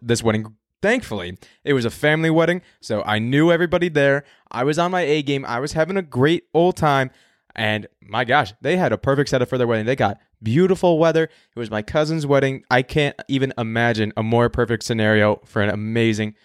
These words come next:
wedding. What a phenomenal day. But let me know, are you guys pro, con wedding? Do you guys like going to weddings? Have you been to a lot of weddings as an adult? Like, where you can actually, like, enjoy the bar, just kinda hang around with your friends, family, do whatever you wanna do.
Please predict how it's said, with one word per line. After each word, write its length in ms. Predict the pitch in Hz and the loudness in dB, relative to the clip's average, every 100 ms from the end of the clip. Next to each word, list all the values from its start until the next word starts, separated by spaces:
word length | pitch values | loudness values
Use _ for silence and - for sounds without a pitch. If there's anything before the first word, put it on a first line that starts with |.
| _ - | _ -8
wedding. 360 | 104 104 92 92 | 0 0 0 -8
What 260 | - 113 156 | -8 0 0
a 60 | 156 | 0
phenomenal 400 | 143 123 117 110 | 0 2 2 2
day. 180 | 104 95 - _ _ | 0 -2 -12 _ _
But 220 | - 127 _ _ _ _ | -4 -4 _ _ _ _
let 120 | - 220 | -6 -2
me 60 | |
know, 260 | 247 117 - | 0 0 -2
are 80 | - | 0
you 140 | 180 233 | 2 2
guys 280 | 247 240 | 2 2
pro, 480 | 214 - 220 240 262 - | -2 0 2 2 0 -4
con 340 | 214 214 226 | 0 0 0
wedding? 220 | 190 202 | 0 0
Do 80 | 196 | -2
you 60 | 175 | 0
guys 200 | 208 202 | 2 2
like 200 | 180 147 | 0 0
going 180 | 147 185 | 0 2
to 80 | |
weddings? 260 | 185 190 196 | 2 0 0
Have 80 | 135 | -4
you 80 | 110 | -4
been 140 | 120 | -6
to 120 | 139 | -4
a 20 | 156 | -2
lot 180 | 160 | 0
of 60 | 160 | 2
weddings 260 | 160 165 151 | 0 0 -2
as 120 | 151 | -2
an 100 | 151 | -2
adult? 320 | 143 156 160 - _ - | 0 0 0 -6 _ -6
Like, 140 | 110 | -4
where 100 | 98 | 0
you 60 | 110 | -2
can 100 | 113 | 0
actually, 240 | 117 - | -2 -2
like, 160 | 117 110 | -2 -4
enjoy 340 | 117 104 117 | -6 -2 0
the 80 | 120 | 0
bar, 460 | 101 123 123 127 123 | 2 2 4 4 0
just 140 | 113 | -4
kinda 180 | 131 117 | -4 -4
hang 180 | 123 123 | -4 -2
around 180 | 120 120 | -2 -2
with 120 | 117 | -4
your 80 | 107 | -8
friends, 400 | 127 120 120 107 | -6 -6 -6 -6
family, 400 | 117 117 117 113 | -2 0 0 0
do 100 | 117 | 0
whatever 180 | 120 | 0
you 120 | 113 113 | 0 0
wanna 160 | 113 | 0
do. 280 | 107 113 | 2 2